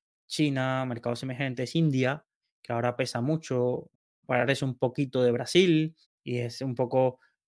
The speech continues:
eh, mercados emergentes. Luego añade área Pacífico, que es Australia, sin Japón, es decir, un fondo indexado de Vanguard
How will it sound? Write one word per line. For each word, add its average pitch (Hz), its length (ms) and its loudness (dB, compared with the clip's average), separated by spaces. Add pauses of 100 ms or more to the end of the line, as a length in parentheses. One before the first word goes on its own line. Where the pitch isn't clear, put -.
(200)
eh, 120 260 -6 (280)
mercados 127 460 0
emergentes. 165 500 0
Luego 156 540 4 (180)
añade 143 600 2 (360)
área 151 280 6
Pacífico, 135 540 2
que 123 160 2
es - 240 -4
Australia, 143 640 2
sin 185 400 0
Japón, 170 580 0 (400)
es 127 120 -6
decir, 123 200 -4
un 120 160 -2
fondo 131 260 -2
indexado 131 420 0
de 123 180 2
Vanguard 127 440 -2